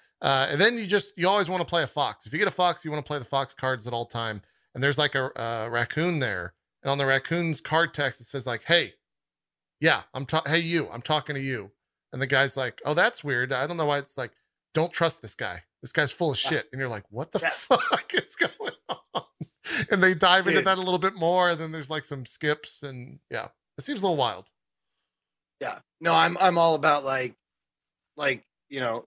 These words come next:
Speaker 2: uh, games like, like that Inscryption, uh, uh, Doki Doki, uh, Stanley Parable, like, anything that, like, uh, there is no game, like,
Speaker 1: Yeah.
Speaker 2: shit like that, that throws you for a loop. You're like,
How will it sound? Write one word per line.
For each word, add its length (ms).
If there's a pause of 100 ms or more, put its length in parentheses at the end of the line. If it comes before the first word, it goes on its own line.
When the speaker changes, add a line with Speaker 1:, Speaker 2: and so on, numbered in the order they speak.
(160)
Speaker 2:
uh, 240
games 280
like, 340
like 160
that 180
Inscryption, 800
uh, 40
uh, 600 (200)
Doki 260
Doki, 500
uh, 200 (240)
Stanley 300
Parable, 400
like, 220
anything 380
that, 160
like, 220 (520)
uh, 200
there 160
is 160
no 360
game, 520 (220)
like, 140
Speaker 1:
Yeah. 100
Speaker 2:
shit 140
like 140
that, 180
that 160 (120)
throws 240
you 60
for 220
a 60
loop. 260
You're 60
like, 160